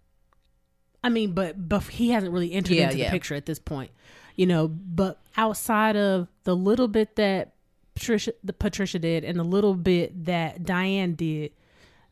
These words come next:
Speaker 1: you know, Angela was really the only one like, "Nah, this is not right.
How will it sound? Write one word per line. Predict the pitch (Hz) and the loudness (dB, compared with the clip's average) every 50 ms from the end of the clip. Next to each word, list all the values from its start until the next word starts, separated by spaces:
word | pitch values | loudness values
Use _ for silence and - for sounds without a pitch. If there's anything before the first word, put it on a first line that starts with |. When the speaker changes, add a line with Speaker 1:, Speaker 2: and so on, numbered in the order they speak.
| _ - | _ -2
Speaker 1:
you | 247 240 | 0 2
know, | 220 190 - | 2 2 2
Angela | 202 220 240 262 247 254 240 214 | 0 2 2 2 2 2 2 2
was | 196 190 190 180 | 2 2 0 0
really | 175 185 233 240 247 247 | 2 2 2 2 2 2
the | 190 208 175 | 2 0 0
only | - 196 196 185 175 170 | 0 -2 0 0 0 0
one | 165 175 190 202 196 | 0 0 0 0 0
like, | 180 175 170 | 0 0 0
"Nah, | 196 214 220 254 294 320 277 | 0 0 2 2 2 2 2
this | 226 285 339 - - - | 2 2 2 2 2 4
is | 392 381 285 220 | 4 4 6 6
not | 233 196 180 175 175 175 175 175 175 170 175 185 - - - | 6 6 6 6 6 6 4 4 4 2 0 -2 -4 -8 -8
right. | 190 147 147 151 165 170 165 151 131 117 | -6 -2 0 2 2 2 2 0 -4 -6